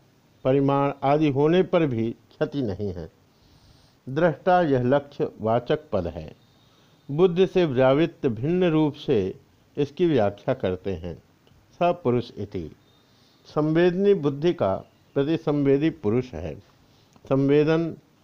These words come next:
अर्थाकार वृत्ति का नाम है। उस वृत्ति का संवेदन प्रतिध्वनिवत प्रतिबिंब है, जिसमें वह पुरुष है,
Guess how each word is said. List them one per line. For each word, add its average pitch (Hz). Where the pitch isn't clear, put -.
अर्थाकार 135
वृत्ति 151
का 90
नाम 104
है। 85
उस 170
वृत्ति 175
का 170
संवेदन 131
प्रतिध्वनिवत 147
प्रतिबिंब 143
है, 85
जिसमें 175
वह 160
पुरुष 131
है, 85